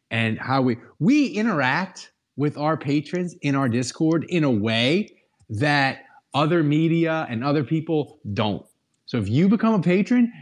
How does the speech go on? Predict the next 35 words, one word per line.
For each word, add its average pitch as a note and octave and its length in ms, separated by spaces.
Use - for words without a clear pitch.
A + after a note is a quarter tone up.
you C3+ 140
get G3 160
in F3+ 80
the D#3 80
Discord. F3+ 520
Me F#3 240
and G#3 100
Andrew G3 340
are B2+ 180
in D3+ 240
there D3 340
all D3+ 600
day, C3+ 540
chatting C#3 380
with C#3 160
you D3 120
guys, B2+ 460
connecting A#2+ 500
with C3 180
you C3 100
guys. A#2+ 480
It's D#3+ 180
amazing. D#3+ 600
It's C3+ 120
another F#3+ 300
reason F3 260
to D#3+ 40
do. D#3 200
Like, D3+ 100
when E3 140
we A#3 140
say G#3 340
the C#3+ 80
Discord E3+ 480
channel E3+ 400